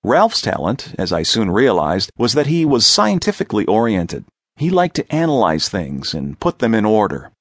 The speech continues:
After a few minutes of customary introductions and niceties, we got to talking about the laws of manifestation, and Ralph said that, lately,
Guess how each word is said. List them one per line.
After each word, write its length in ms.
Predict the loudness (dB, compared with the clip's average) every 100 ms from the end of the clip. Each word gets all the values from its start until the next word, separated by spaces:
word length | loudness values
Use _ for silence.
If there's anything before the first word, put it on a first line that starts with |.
| _ _ _ _
After 300 | -2 0 0
a 40 | -2
few 200 | 0 2
minutes 320 | 2 0 0
of 200 | -2 -2
customary 640 | -4 -2 0 0 2 0
introductions 680 | -2 -2 -2 -2 0 0 0
and 120 | -2
niceties, 600 | -2 -2 -2 -4 -4 -6 -8 _
we 100 | 0
got 240 | 2 2
to 80 | 0
talking 400 | 0 2 2 2
about 280 | 2 2 2
the 100 | 2
laws 420 | 2 4 4 4
of 140 | 0 0
manifestation, 1000 | 0 0 0 -4 0 0 0 -2 -6 -10 _
and 180 | -2 2
Ralph 240 | 2 2
said 240 | 2 2
that, 340 | 2 0 0 -2
lately, 520 | 0 0 -2 -4 -4